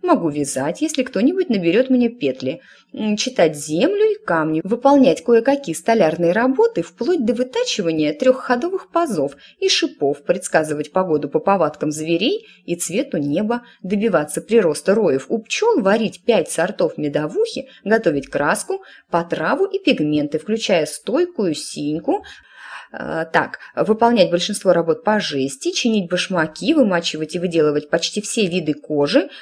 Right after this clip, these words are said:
а если у вас есть козы, я могу за ними присматривать. Я люблю коз. Амшат задумчиво посмотрел на Эск.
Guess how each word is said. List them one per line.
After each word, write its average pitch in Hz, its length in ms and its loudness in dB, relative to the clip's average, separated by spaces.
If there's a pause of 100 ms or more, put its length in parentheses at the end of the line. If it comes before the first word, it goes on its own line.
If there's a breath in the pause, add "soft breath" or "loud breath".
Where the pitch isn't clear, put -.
(120 loud breath)
а 277 100 2
если 311 260 2
у 339 40 -4
вас 370 180 -2
есть 359 220 0
козы, 381 320 0
я 247 140 2
могу 311 220 2
за 311 100 2
ними 302 200 2
присматривать. 226 800 -4 (480)
Я 262 180 2
люблю 285 300 0
коз. - 380 -4 (1200)
Амшат 156 600 0
задумчиво 202 720 -2
посмотрел 214 640 -6
на 175 260 -8
Эск. - 480 -16